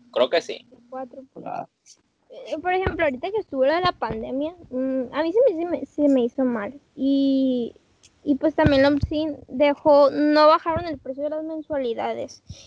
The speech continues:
Speaker 2: Y te pedían los cuatro mil así de en, en un mes. O sea, en un mes pagar los cuatro mil. Y aparte nos cobraron inscripción y, y qué caso, bueno, sí, s-,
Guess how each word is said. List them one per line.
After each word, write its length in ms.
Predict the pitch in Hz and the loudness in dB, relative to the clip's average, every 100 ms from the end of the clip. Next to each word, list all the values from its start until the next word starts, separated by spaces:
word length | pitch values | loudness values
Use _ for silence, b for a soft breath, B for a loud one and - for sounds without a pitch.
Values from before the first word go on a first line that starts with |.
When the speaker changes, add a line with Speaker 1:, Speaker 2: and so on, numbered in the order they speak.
| - | -4
Speaker 2:
Y 140 | 330 | -2
te 160 | - 311 | -2 -2
pedían 340 | 320 285 262 | 0 0 0
los 180 | 294 - | -4 -4
cuatro 400 | 370 370 294 240 | -6 -4 -4 -4
mil 280 | 247 294 339 | -4 -2 -2
así 300 | 294 254 254 | -4 -4 0
de 320 | 285 294 277 | 2 2 0
en, 260 | 247 233 262 _ 277 | -2 -4 -10 _ -10
en 160 | 269 262 | -2 2
un 180 | 277 285 | 4 2
mes. 300 | 254 254 - | 0 -4 -10
O 80 | 262 | -12
sea, 160 | 254 233 | -8 -4
en 80 | 247 | 0
un 220 | 269 294 | 2 2
mes 140 | 330 - | 0 0
pagar 220 | 302 254 | 0 2
los 180 | 277 - | 0 -2
cuatro 280 | 330 269 | -4 -4
mil. 240 | 233 240 349 453 _ b b b b | -4 -2 -2 -6 _ b b b b
Y 140 | 302 | 0
aparte 500 | 311 269 - 285 294 415 | 2 2 2 0 0 -4
nos 140 | 415 | -2
cobraron 320 | 311 254 294 | 2 2 2
inscripción 600 | 381 - 285 247 - 339 392 | -2 -6 -6 -6 -4 -6 -4
y, 240 | 311 311 277 | -4 -2 0
y 380 | 277 285 269 - - - | 0 2 0 -6 -18 -8
qué 160 | 285 | -6
caso, 220 | 277 359 359 | -2 -4 -4
bueno, 280 | 349 294 | -2 -2
sí, 280 | 285 294 277 | -2 -6 -6
s-, 260 | 262 - | -8 -14